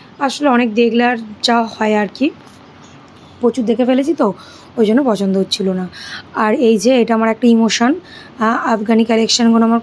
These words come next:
খুব ভালো লাগে। তো দেখো, মানে, কোনটা ছেড়ে কোনটা নেব ভেবে উঠতে পারছিলাম না। একটা হার নিয়েছিলাম, আর কি কি শপিং করলাম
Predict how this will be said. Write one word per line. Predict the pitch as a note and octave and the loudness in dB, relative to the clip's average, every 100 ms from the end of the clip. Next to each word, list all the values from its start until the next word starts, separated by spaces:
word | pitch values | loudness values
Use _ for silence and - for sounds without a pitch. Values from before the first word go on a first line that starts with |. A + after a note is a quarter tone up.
| - | -4
খুব | A#3+ | -6
ভালো | G3+ G3+ | -2 0
লাগে। | G3+ G3 A#3 E4+ - - - - - | 0 0 0 -2 -10 -20 -20 -20 -8
তো | A3+ F#3+ | -6 -2
দেখো, | G#3 G3+ - C4+ | -2 -2 -4 -2
মানে, | A#3 G#3+ | -2 0
কোনটা | A#3+ A#3 A#3 | 0 0 0
ছেড়ে | A#3 A#3 A#3 | -2 0 0
কোনটা | A#3 A3+ G#3+ A3+ | 0 -2 0 0
নেব | A3 G#3 D4+ - - - - | 0 0 -4 -8 -18 -20 -4
ভেবে | G#3+ G#3+ | 0 2
উঠতে | G#3 G#3 | 0 -2
পারছিলাম | G3 G3 - G3 F#3 | -4 -4 -4 -4 -2
না। | F#3 F3 - - - - - - - - - - - - | -4 -6 -12 -20 -20 -20 -20 -20 -20 -20 -20 -20 -20 -8
একটা | A3+ - B3 | -6 -2 0
হার | G3 G#3 | 0 0
নিয়েছিলাম, | G#3 G3+ G3 G#3+ A#3 D#4+ - - - - | 0 0 0 0 0 -2 -12 -20 -20 -8
আর | A3 G3+ | -6 -4
কি | B3 | -6
কি | A#3 | -6
শপিং | C4+ A#3 A#3+ A#3+ | -4 -2 0 2
করলাম | A#3 A3+ C4+ | 2 2 0